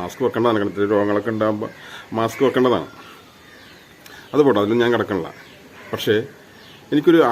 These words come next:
ആരോഗ്യ പ്രവർത്തകനായിട്ട് ഞാൻ സംസാരിച്ചിരുന്നപ്പോൾ, കാരണം എനിക്കൊരു ഇത്തിരി പരിചയമുള്ള ആളുകളുണ്ട്, ഞാനിങ്ങനെ ഫീൽ-, സിനിമ ഫീൽഡൊക്കെ അതിൻ്റെ പേരിൽ ഒരു പ്രത്യേകത ഉണ്ടാവുമല്ലോ. അപ്പോൾ അതുമായിട്ട് സംസാരിച്ചപ്പോൾ അവർ വ്യക്തമായിട്ട് കാര്യങ്ങൾ എന്നോട്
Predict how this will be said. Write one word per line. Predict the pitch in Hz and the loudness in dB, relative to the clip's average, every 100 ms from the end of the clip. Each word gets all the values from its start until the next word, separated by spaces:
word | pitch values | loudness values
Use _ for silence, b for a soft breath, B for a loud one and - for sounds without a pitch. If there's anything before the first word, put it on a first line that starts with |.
| 113 | 2
ആരോഗ്യ | 117 127 123 131 - - | 4 4 4 2 0 -4
പ്രവർത്തകനായിട്ട് | 117 110 117 110 110 110 | 0 0 2 0 2 0
ഞാൻ | 110 107 | 0 -2
സംസാരിച്ചിരുന്നപ്പോൾ, | 90 98 87 95 90 90 73 - - - - | -4 -4 -4 -6 -6 -8 -10 -14 -20 -20 -14
കാരണം | 95 98 | -8 -6
എനിക്കൊരു | 95 107 107 | -4 -2 -4
ഇത്തിരി | - 101 107 | -2 -2 -2
പരിചയമുള്ള | 92 104 104 | 0 0 0
ആളുകളുണ്ട്, | 98 98 92 110 - - B B B B B - - | 0 -2 -4 -10 -18 -20 B B B B B -12 -6
ഞാനിങ്ങനെ | - 131 131 | -2 0 0
ഫീൽ-, | 127 117 - 127 | -2 -6 -6 -6
സിനിമ | 135 123 123 | -2 -2 0
ഫീൽഡൊക്കെ | 120 127 131 | 0 0 2
അതിൻ്റെ | 123 127 | 2 4
പേരിൽ | 123 120 127 139 | 4 4 0 0
ഒരു | 139 139 - | 2 2 0
പ്രത്യേകത | 123 - 131 123 120 | -8 0 2 4 2
ഉണ്ടാവുമല്ലോ. | 110 98 80 | 2 0 -2
അപ്പോൾ | 95 | -4
അതുമായിട്ട് | 92 104 110 107 | 0 0 0 -4
സംസാരിച്ചപ്പോൾ | 92 101 90 101 98 | -4 -6 -4 -6 -4
അവർ | 95 101 | -2 -4
വ്യക്തമായിട്ട് | 95 117 113 113 101 | -6 -4 -4 -4 -2
കാര്യങ്ങൾ | 110 92 87 90 | -2 -2 -2 -4
എന്നോട് | 87 82 | -4 -6